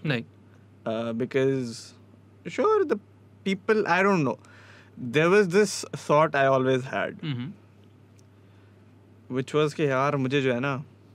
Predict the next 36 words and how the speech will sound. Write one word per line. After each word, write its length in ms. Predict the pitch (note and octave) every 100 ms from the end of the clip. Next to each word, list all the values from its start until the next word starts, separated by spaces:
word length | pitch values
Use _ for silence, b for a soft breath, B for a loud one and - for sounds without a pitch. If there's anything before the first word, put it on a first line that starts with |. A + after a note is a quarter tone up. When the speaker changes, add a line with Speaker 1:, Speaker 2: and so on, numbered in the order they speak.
| - -
Speaker 2:
अपने 240 | B2 -
स्कूल 300 | C3 - B2+
के 100 | C3
साथ 180 | C#3+ A#2+
कुछ 240 | B2 C3 C3+
बहुत 240 | - B2
बुरा 240 | F#2+ G2+
करना 300 | G2+ - -
है। 100 | - - - -
Speaker 1:
हाँ? 300 | C#3 G#3+ C#4 - - -
Speaker 2:
हाँ। 320 | F2+ - -
Speaker 1:
How 120 | C#3+
old 200 | F3+ G3
were 100 | F3+
you 80 | F#3
when 120 | F3
you 120 | F3
had 60 | E3+
this 140 | D#3
thought? 160 | F3 E3 - - - - - - C3
Speaker 2:
Like, 400 | A#2 A2+ - - - - - - - A#2+
eleven 280 | A#2 A2 G2 - - - -
or 80 | G#2+
ten। 120 | G#2
Speaker 1:
Okay, 240 | A2+ G#2 D3
all 120 | D#3+
right। 400 | B2+ C3+ - -
Speaker 2:
Yeah। 420 | G#2+ F2 - - C#3+
Speaker 1:
Wha-, 200 | D#3 D3+
why? 280 | D#3 E3
Speaker 2:
Yeah, 240 | C3+ C3+ A#2
not 260 | B2+ B2+ A#2+ -
Speaker 1:
हाँ, 80 | G#3+
नहीं, 100 | C#4
नहीं, 260 | D#4 G3
why, 240 | E3+ D#3+